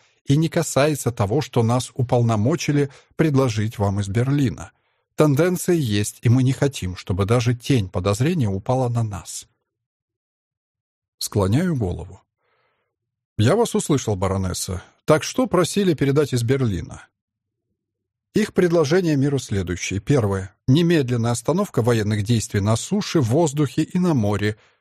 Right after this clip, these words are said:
Скорейшее начало переговоров в нейтральной стране без предварительных условий. В качестве жеста доброй воли будет осуществлён отвод германских войск с земель Прибалтийского края Российской империи.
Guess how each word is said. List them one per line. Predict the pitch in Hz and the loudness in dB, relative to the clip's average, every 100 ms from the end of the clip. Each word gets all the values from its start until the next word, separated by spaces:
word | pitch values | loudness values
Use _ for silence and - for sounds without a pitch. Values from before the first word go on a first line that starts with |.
| _ | _
Скорейшее | - - 151 170 240 - 196 | -10 0 2 2 0 0 2
начало | 160 139 156 139 | 2 0 0 0
переговоров | 120 120 123 135 135 196 180 - | 0 0 0 0 0 0 0 -2
в | 147 123 | 0 2
нейтральной | 135 123 156 160 147 127 | 2 2 2 2 2 -2
стране | - 123 117 156 | 0 0 2 2
без | 123 113 139 - | 2 2 0 -2
предварительных | 104 98 113 127 160 117 117 | -4 -2 0 0 0 -2 0
условий. | 131 - 107 87 71 - _ _ _ _ _ | -2 -4 -2 -2 -4 -16 _ _ _ _ _
В | - | 0
качестве | 180 165 160 - 156 | 2 2 0 0 0
жеста | 127 143 120 120 | 2 2 0 -4
доброй | 107 113 107 107 | 0 0 2 0
воли | 120 175 170 160 _ _ - | 2 2 2 -2 _ _ -2
будет | 123 214 214 196 | 2 2 0 -2
осуществлён | 160 151 156 - 151 - 143 190 | -2 0 -2 0 -2 0 2 2
отвод | 165 - 120 139 120 | 2 0 0 0 2
германских | 135 123 127 120 - 110 | 0 2 0 -2 -4 -2
войск | 123 180 - 135 | 2 0 0 -2
с | 120 | 0
земель | 123 123 170 | 2 2 0
Прибалтийского | 147 127 120 117 131 123 - 104 | 0 0 2 0 -2 -2 0 -2
края | 104 127 151 143 | 0 0 2 2
Российской | 110 - 123 - 120 | 0 -2 -4 -2 0
империи. | 113 107 104 92 87 92 | 0 0 -2 -2 -2 -6